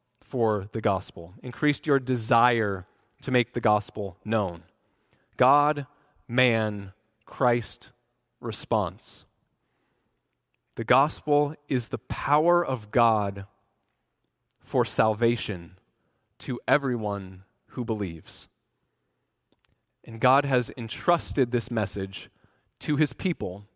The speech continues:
to share with a perishing world. And so may he help us with boldness, with patience, with clarity,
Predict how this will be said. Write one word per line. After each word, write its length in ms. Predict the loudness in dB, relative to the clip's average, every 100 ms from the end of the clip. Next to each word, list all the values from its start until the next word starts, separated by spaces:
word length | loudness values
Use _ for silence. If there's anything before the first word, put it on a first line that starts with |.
| _ _ _ _ _ _ _ _
to 100 | -8
share 640 | -6 2 2 2 -2 -8 -16 _ _ -12
with 140 | -8
a 60 | -8
perishing 760 | -2 2 2 0 -8 -6 -8 -14 _ _
world. 440 | -4 -4 -4 -10 _ _ _ _ _ _ _ _ _ _ _ _ _ _ _ _ _ _ _ _ _ _ _ _ _ -16
And 120 | -8
so 160 | -4
may 200 | 2 2
he 220 | 4 0 0
help 380 | 2 0 0
us 440 | -6 -6 -8 -10 -16 _ _ _ _ -4
with 300 | -4 -4 -16
boldness, 800 | -6 0 2 2 0 0 -4 -12 _ _ _ _ _ _ _ _ _ _ _ _ _ -4
with 360 | -2 -2 -8 -20 _ -10
patience, 840 | -2 -2 -2 -8 -10 -14 -14 -16 _ _ _ _ _ _ _ -8
with 240 | -8 -8
clarity, 720 | -12 0 2 4 2 -2 -8